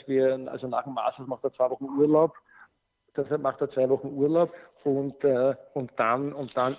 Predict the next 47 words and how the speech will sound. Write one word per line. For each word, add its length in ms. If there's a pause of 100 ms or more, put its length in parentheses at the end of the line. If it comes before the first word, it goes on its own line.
und 180
dann 100
machen 240
wir 60
die 80
Vorbereitung 680
ja 80
in 160
Australien. 520
Also 180 (220)
vielleicht 320
eine 120
Woche 320
da, 480 (280)
ja, 260
eine 80
Woche 240
da 320
in, 320
äh, 380
in, 180
in 160
Österreich 500 (240)
und 120
wir 100
werden 140
am 120
dreizehnten 500
oder 120
vierzehnten 460
nach 100
Australien 520
fliegen 360 (260)
und 140
dann 140
dort 200
die 60
Vorbereitung 480
machen, 280
dann 160
den, 180
den 120
A 80
T 120
P 160
Cup 180
spielen 240